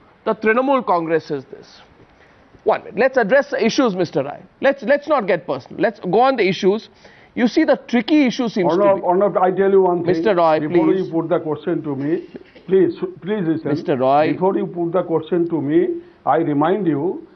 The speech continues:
Speaker 2: that I have joined your program to reply to your questions. I am not
Speaker 1: Yeah,
Speaker 2: supposed to
Speaker 1: I
Speaker 2: reply
Speaker 1: take
Speaker 2: to
Speaker 1: your
Speaker 2: other
Speaker 1: point. So my
Speaker 2: questions.
Speaker 1: question. So
Speaker 2: I am
Speaker 1: my
Speaker 2: not,
Speaker 1: question.
Speaker 2: I am answer,
Speaker 1: I
Speaker 2: I
Speaker 1: take
Speaker 2: am
Speaker 1: it.
Speaker 2: answerable, I am answerable to my
Speaker 1: So,
Speaker 2: leader,
Speaker 1: so please
Speaker 2: none
Speaker 1: take
Speaker 2: else.
Speaker 1: my question. Will you take my question? My question to you is,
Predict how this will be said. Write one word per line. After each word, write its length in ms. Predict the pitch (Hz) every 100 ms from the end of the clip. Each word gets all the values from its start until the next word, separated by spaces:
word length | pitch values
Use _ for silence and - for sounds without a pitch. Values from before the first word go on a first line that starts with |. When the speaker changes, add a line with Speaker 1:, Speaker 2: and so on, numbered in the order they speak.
| _
Speaker 2:
that 260 | 127 151 170
I 140 | 151 165
have 160 | 180
joined 320 | 135 143 170 180
your 180 | 180
program 680 | 170 127 117 127 160 330 302 - _ _ _ _
to 160 | 156 190
reply 400 | 180 160 165 202
to 100 | 180
your 220 | 190 185
questions. 580 | 175 165 165 170 123 117
I 140 | 135 135
am 80 |
not 160 | 185 208 -
Speaker 1:
Yeah, 140 | 151
Speaker 2:
supposed 180 | 196 185
to 80 | 180
Speaker 1:
I 100 | 190
Speaker 2:
reply 160 | 185 240
Speaker 1:
take 80 | -
Speaker 2:
to 60 |
Speaker 1:
your 80 | 202
Speaker 2:
other 40 |
Speaker 1:
point. 200 | 165 226
So 100 | - 220
my 160 | 226
Speaker 2:
questions. 420 | 240 214 - 147
Speaker 1:
question. 40 | 139
So 80 | 254
Speaker 2:
I 20 |
am 40 |
Speaker 1:
my 100 | 240
Speaker 2:
not, 60 | 269
Speaker 1:
question. 220 | 214 180
Speaker 2:
I 120 | 170 202
am 100 | 208
answer, 340 | 190 196 220 - -
Speaker 1:
I 80 |
Speaker 2:
I 40 | 226
Speaker 1:
take 160 | 175 214
Speaker 2:
am 60 |
Speaker 1:
it. 40 | 196
Speaker 2:
answerable, 400 | 190 208 214 214
I 160 | 185
am 80 | 214
answerable 560 | 196 196 208 214 220 202
to 120 | 220
my 180 | 190 226
Speaker 1:
So, 80 | 247
Speaker 2:
leader, 320 | 214 196 147
Speaker 1:
so 220 | - 254
please 220 | - 269
Speaker 2:
none 100 | 247
Speaker 1:
take 100 | 240
Speaker 2:
else. 80 | 247
Speaker 1:
my 120 | 240 226
question. 400 | 226 190 151 135
Will 200 | 196 262
you 120 | 277
take 180 | 262 254
my 140 | 262
question? 440 | 247 240 - 349
My 160 | 277 220
question 380 | 247 233 254 214
to 100 | 208
you 200 | 190 165
is, 200 | 123